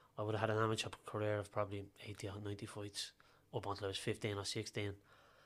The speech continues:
And then I just start, I was palling in the flats with the crowd,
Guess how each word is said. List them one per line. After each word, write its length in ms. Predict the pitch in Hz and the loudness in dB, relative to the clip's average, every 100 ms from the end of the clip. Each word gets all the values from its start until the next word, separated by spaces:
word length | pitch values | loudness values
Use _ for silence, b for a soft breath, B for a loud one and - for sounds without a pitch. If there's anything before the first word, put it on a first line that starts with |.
| b b - | b b -8
And 100 | 107 | -2
then 220 | 120 127 123 | 2 4 4
I 60 | 110 | 2
just 180 | 120 | 0
start, 420 | - 110 110 - - | 2 2 0 -4 -8
I 40 | 110 | -8
was 100 | - | -6
palling 340 | - 117 110 | 2 4 4
in 80 | 110 | 0
the 60 | 104 | 0
flats 520 | 113 110 - - - | 2 2 2 2 0
with 180 | 117 113 | -2 -4
the 60 | |
crowd, 420 | - 110 110 110 | 2 6 6 6